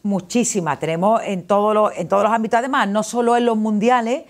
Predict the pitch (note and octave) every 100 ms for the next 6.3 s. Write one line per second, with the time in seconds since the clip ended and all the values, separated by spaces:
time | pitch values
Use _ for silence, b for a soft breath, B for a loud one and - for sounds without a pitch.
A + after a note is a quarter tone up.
0 | b b b - E3 D#3 D3 D3+ D3+ E3+
1 | F3+ F3+ F3 F3 F3+ F3+ F3 F#3 F#3+ F#3
2 | F3+ F3 F3 E3+ E3+ E3+ E3 E3+ F#3 F#3
3 | F#3 F#3 F3+ F3+ G3 F#3+ F#3 F#3 G3 F#3+
4 | G3 G3+ G3 F3+ F3+ F#3 F#3 F#3+ G3 G3
5 | F#3+ F#3+ F#3 F#3+ G3 F#3+ G3 G3 - _
6 | - F#3+